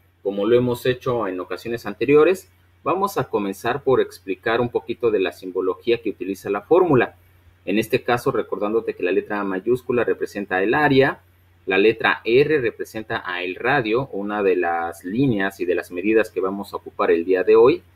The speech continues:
Obviamente hablábamos del símbolo pi y cuando hablamos de área, pues es importante recordarte que utilizamos las unidades cuadradas, es decir, metros cuadrados, centímetros cuadrados, etcétera. Vamos a analizar nuestra figura geométrica,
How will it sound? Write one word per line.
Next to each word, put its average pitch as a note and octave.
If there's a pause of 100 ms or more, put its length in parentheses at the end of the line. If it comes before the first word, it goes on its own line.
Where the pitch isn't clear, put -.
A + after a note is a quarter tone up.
(460)
Obviamente A#2
hablábamos G2+
del F2
símbolo F#2+
pi F3+ (540)
y D#3+ (180)
cuando F#2+
hablamos A2
de F2 (240)
área, B2
pues -
es -
importante G#2
recordarte A2
que -
utilizamos F#2+
las E2
unidades F2+
cuadradas, F#2+
es G2
decir, F2+
metros F2
cuadrados, A#2
centímetros F2
cuadrados, G#2+
etcétera. - (920)
Vamos E3+
a C#3+
analizar A2+
nuestra A#2
figura A#2
geométrica, B2